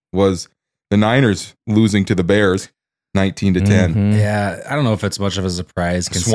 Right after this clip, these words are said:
Speaker 1: Swamp
Speaker 3: the
Speaker 1: Bowl.
Speaker 3: conditions they had to play in.
Speaker 1: Right.
Speaker 3: I mean, you think that's gotta just, like, even the playing field, literally the playing field so much, right?
Speaker 1: But I just think, like, we're, I, I, I guess so. It's just, like, one wet fumble or one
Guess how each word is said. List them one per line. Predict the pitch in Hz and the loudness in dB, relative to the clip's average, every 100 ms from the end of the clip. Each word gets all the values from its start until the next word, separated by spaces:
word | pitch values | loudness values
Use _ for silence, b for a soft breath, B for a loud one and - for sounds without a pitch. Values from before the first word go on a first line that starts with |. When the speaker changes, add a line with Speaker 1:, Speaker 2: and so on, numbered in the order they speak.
| 95 | 2
Speaker 1:
Swamp | 95 | 0
Speaker 3:
the | |
Speaker 1:
Bowl. | 90 87 78 | 0 0 0
Speaker 3:
conditions | 80 85 - 98 | -2 -6 -4 -4
they | 95 | -2
had | 101 98 | -2 -2
to | 101 | -4
play | 110 104 | -4 0
in. | 107 | 2
Speaker 1:
Right. | 92 85 - | 0 -2 -6
Speaker 3:
I | 98 | -6
mean, | 98 | -2
you | 101 | -2
think | 113 107 | -2 -4
that's | 95 - | -4 -4
gotta | 90 90 | -6 -6
just, | 80 90 - - _ _ _ _ | -6 -8 -10 -12 _ _ _ _
like, | 175 165 147 _ _ _ | -10 -10 -12 _ _ _
even | 98 87 | -6 -4
the | 85 | -4
playing | 80 - 85 85 | -6 -6 -6 -6
field, | - 82 80 | -6 -8 -6
literally | 90 87 85 | -8 -6 -8
the | 82 | -8
playing | - 85 | -8 -10
field | 82 82 | -8 -10
so | - - 82 | -8 -8 -6
much, | 80 80 76 - - _ - | -8 -10 -10 -12 -12 _ -10
right? | 87 | -2
Speaker 1:
But | 98 | 0
I | 107 | 0
just | 113 - | -2 -2
think, | 101 92 _ _ - | -2 -2 _ _ -2
like, | 98 - | -2 2
we're, | 101 107 101 _ _ _ _ _ _ _ _ | 2 2 0 _ _ _ _ _ _ _ _
I, | 98 101 - | -6 -4 -2
I, | 98 95 98 95 | -2 0 0 0
I | |
guess | 80 80 90 | 0 -4 -6
so. | - 67 | -8 -8
It's | 87 - | -6 -4
just, | 92 | -4
like, | 90 82 | -4 -2
one | 92 90 87 | -2 0 0
wet | 82 87 - | -2 -4 -4
fumble | - 87 85 | -4 -2 0
or | 87 85 | 0 0
one | 85 85 87 | -2 -2 -4